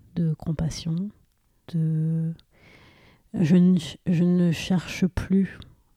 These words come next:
d'aucune forme que ce soit, euh, la contrainte.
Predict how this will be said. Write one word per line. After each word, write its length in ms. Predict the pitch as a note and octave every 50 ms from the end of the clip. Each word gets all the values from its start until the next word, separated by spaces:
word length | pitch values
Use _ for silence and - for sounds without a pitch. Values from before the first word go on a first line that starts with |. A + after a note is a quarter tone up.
| _ _ _ _ _ _ _
d'aucune 280 | - F3+ - - G3 F3
forme 240 | - - F#3 F#3+ F3+
que 120 | D#3 -
ce 180 | F3 - - F3+
soit, 300 | E3 - - - F3+ G3 A3 - _ _ _ _ _ _ _ _ _ _ _ - _ _ _ G3 - D#3+
euh, 120 | D#3+ D#3
la 80 | D#3 D#3+
contrainte. 560 | - - G#3 F#3 - - - E3 - - -